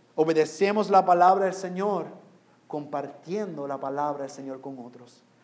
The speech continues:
anunciando las buenas nuevas del Evangelio,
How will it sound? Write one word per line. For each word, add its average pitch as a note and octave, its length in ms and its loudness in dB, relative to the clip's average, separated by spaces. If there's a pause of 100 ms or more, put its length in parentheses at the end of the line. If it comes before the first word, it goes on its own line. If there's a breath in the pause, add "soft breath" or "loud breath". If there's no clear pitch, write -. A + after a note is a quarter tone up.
(120)
anunciando G3 920 -4
las E3 180 -4
buenas F#3+ 320 -4
nuevas G#3 420 0
del F#3+ 140 -4
Evangelio, F3+ 640 -6